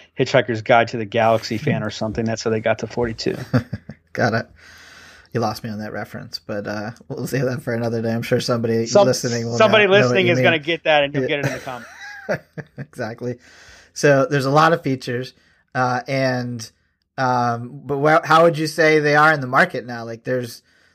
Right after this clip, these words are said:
Speaker 2: there's clearly a lot of sales software tools out there, but how would you say HubSpot's different or better?
Speaker 1: Well, it's different. There's no tool out there that, that does what it does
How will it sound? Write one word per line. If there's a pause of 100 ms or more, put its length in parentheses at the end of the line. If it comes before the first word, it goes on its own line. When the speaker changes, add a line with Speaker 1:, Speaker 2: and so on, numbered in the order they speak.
Speaker 2:
there's
clearly
a
lot
of
sales
software
tools
out
there, (320)
but
how
would
you
say
HubSpot's (120)
different (200)
or
better? (960)
Speaker 1:
Well,
it's
different. (680)
There's
no
tool
out
there
that, (160)
that (1120)
does
what
it
does